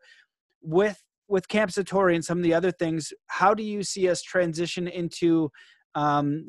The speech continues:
building these communities or solutions for opting out of a world that might not make sense? It get, it seems to be getting a little bit crazier out there. How do we get connected,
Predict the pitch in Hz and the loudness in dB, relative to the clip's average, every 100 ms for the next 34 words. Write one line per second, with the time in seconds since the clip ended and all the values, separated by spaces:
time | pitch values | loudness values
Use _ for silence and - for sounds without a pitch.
0 | 143 151 190 208 202 185 175 - 165 165 | 0 4 4 4 2 2 -4 -4 0 0
1 | 190 214 208 202 170 151 180 165 180 214 | 0 -2 -4 -2 -2 -2 0 2 2 0
2 | 208 196 170 - 175 165 160 165 170 175 | -4 -6 -8 -4 0 0 2 -2 0 -4
3 | 165 165 165 _ _ _ _ - 156 151 | -2 -2 -4 _ _ _ _ -4 0 2
4 | 151 147 175 165 151 143 156 170 160 160 | 2 4 4 4 2 0 -2 -2 -2 -2
5 | 151 139 160 151 131 127 151 135 147 170 | -4 -4 -6 -6 -6 -6 -4 -4 -4 -6
6 | 151 156 143 151 147 143 160 151 147 - | -4 -2 2 2 2 0 0 0 -4 -2
7 | 156 147 160 147 143 - 147 143 - - | -2 0 0 0 0 0 2 2 -2 -16
8 | - 170 175 160 160 151 151 147 147 165 | -2 0 2 0 0 -4 -4 -4 -4 -6
9 | 139 | -6